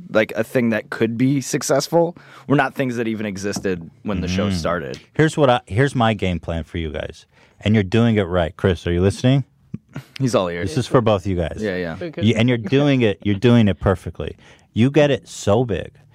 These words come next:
Speaker 2: You've got the T V show, you've got the YouTube
Speaker 1: Right.
Speaker 2: show. It's already got this incredible momentum that's uncontrollable. That's when you say, "We quit." And you have to mean it.
Speaker 1: <laughs>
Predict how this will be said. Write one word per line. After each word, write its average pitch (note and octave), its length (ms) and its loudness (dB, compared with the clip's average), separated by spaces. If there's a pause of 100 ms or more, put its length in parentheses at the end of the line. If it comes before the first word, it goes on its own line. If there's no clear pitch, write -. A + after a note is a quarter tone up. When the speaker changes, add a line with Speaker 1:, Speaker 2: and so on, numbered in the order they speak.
(180)
Speaker 2:
You've F#2+ 100 -12
got G#2 160 0
the B2+ 80 -4
T B2+ 160 -2
V A#2+ 100 0
show, G2+ 300 0
you've F2+ 220 -6
got G2 240 0
the A2 120 -2
YouTube G#2 80 2
Speaker 1:
Right. F#2+ 220 0
Speaker 2:
show. F#2+ 220 2
It's F#2 160 0
already A#2+ 640 2 (560)
got G#2+ 220 0
this G#2 180 -4
incredible A2+ 480 0
momentum G2 500 0
that's F2+ 220 -2
uncontrollable. F2+ 840 -2 (760)
That's A2 460 -2
when G#2+ 120 0
you G#2 80 0
say, B2+ 480 2 (640)
"We F#2+ 140 -2
quit." F#2 320 -8 (960)
And A2 120 0
you A#2+ 60 4
have D3 140 0
to - 160 0
mean C#3+ 180 4
it. F#2+ 160 0
Speaker 1:
<laughs> D#3+ 100 -8